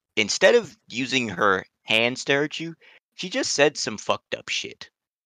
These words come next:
She would just, like, sit here and diagnose you and be like, "All right." I'd be like, "All right, cool.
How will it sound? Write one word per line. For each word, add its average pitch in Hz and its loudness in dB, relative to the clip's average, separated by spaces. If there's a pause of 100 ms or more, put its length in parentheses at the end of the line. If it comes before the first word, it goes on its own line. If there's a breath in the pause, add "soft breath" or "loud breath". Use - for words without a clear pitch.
(100)
She 113 0
would 123 2
just, 120 2
like, 107 4
sit - 0
here 92 -4
and 82 -6
diagnose 85 0
you 78 -8 (200)
and 82 -6
be 82 -4
like, 82 -2
"All 123 6
right." 107 6 (260)
I'd 104 -14
be 110 -8
like, 104 -2
"All 151 10
right, 143 2
cool. 139 -4